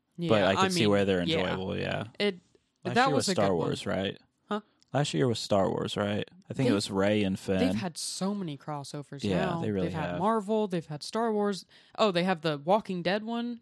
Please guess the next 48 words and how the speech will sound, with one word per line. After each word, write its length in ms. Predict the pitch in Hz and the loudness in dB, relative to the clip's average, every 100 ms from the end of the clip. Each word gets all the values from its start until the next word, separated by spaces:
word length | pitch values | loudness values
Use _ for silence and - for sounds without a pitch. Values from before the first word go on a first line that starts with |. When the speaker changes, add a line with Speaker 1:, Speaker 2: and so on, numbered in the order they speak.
| _ | _
Speaker 2:
that 140 | 214 | -4
was 120 | 202 180 | 2 6
Speaker 1:
Oh, 200 | 185 156 | 8 8
Speaker 2:
announced 40 | |
Speaker 1:
yeah, 220 | 131 101 | 6 6
Speaker 2:
too, 60 | 110 | 4
Speaker 1:
and 100 | 127 | 2
Speaker 2:
<laughs> 0 | |
which 160 | - 143 | 2 2
Speaker 1:
just 120 | 151 | 4
Speaker 2:
looked 260 | 233 - - | 4 2 -2
really 240 | 175 170 | 0 2
bad, 160 | 165 156 | 4 6
Speaker 1:
out 140 | 165 151 | 6 6
of 80 | |
Speaker 2:
but 60 | 127 | 6
Speaker 1:
nowhere, 340 | 127 117 107 107 | 6 6 6 4
they're 120 | 110 | 2
just 200 | 107 - | 0 0
like, 320 | 113 104 104 - - | 2 2 0 -8 -4
"Okay, 500 | 147 143 - 160 165 | -2 -2 -2 -2 0
here's 260 | 151 143 - | 0 0 0
two 220 | 160 139 | 2 4
random 380 | 135 131 127 120 | 4 4 4 4
Walking 320 | 110 104 - | 4 4 0
Speaker 2:
Uh, 20 | |
Speaker 1:
Dead 200 | 104 - | 0 0
Speaker 2:
yeah, 60 | 196 180 180 175 | 0 0 0 0
Speaker 1:
characters." 240 | - - | -2 -6
Speaker 2:
uh, 60 | - | -4
Speaker 1:
And 220 | 113 107 | -2 0
Speaker 2:
Daryl 200 | 190 185 | 0 2
Speaker 1:
Daryl 440 | 127 120 117 110 107 | 4 4 4 4 2
Speaker 2:
and 220 | 175 175 _ 202 | -4 -14 _ -14
Michonne. 720 | 196 - 175 170 180 190 180 | -12 -8 -6 -4 -4 -6 -8
Speaker 1:
Yeah. 160 | 175 202 | 0 4
Speaker 2:
Daryl 280 | 226 214 170 | 6 4 2
looked 360 | 151 143 - - _ _ - _ - | 0 -4 -10 -18 _ _ -20 _ -2
Speaker 1:
Not 300 | 120 113 113 | 4 4 6
Speaker 2:
Ugh. 60 | |
Speaker 1:
like 200 | 104 98 | 4 4
Daryl. 460 | 95 92 82 - - | 4 4 2 0 -2
Speaker 2:
Yeah, 300 | 180 160 151 | -6 -8 -8
no, 320 | 147 156 151 | -8 -8 -8
he 240 | 156 180 208 | -6 -6 -6
was 140 | 196 | -6
looking 340 | 180 170 156 156 | -4 -4 -6 -4
rough. 380 | 156 156 151 | 0 0 0